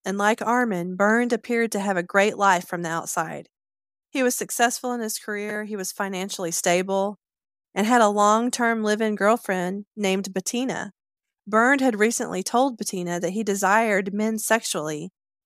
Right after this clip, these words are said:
and it was something that caused them to break up. Well, I could see that she might have a problem with that. I mean, you know, I, I could see her wanting a commitment to just her, you know what I mean? And not other people,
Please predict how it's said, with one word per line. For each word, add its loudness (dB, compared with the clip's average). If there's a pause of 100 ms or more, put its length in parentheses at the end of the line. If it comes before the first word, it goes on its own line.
and 2
it 2
was -4
something 2
that -6
caused 4
them -2
to -2
break -2
up. 2 (540)
Well, -14
I -8 (340)
could -4
see 2
that 0
she -2
might 4
have 4
a 0
problem 4
with 0
that. -2
I -4
mean, -2 (840)
you -4
know, 0 (140)
I, -2
I 4
could 0
see 0
her 6
wanting 0
a -2
commitment -6 (200)
to -4
just 0
her, 0 (140)
you -4
know 6
what 4
I 2
mean? -4
And -4
not -2 (1080)
other 4
people, -2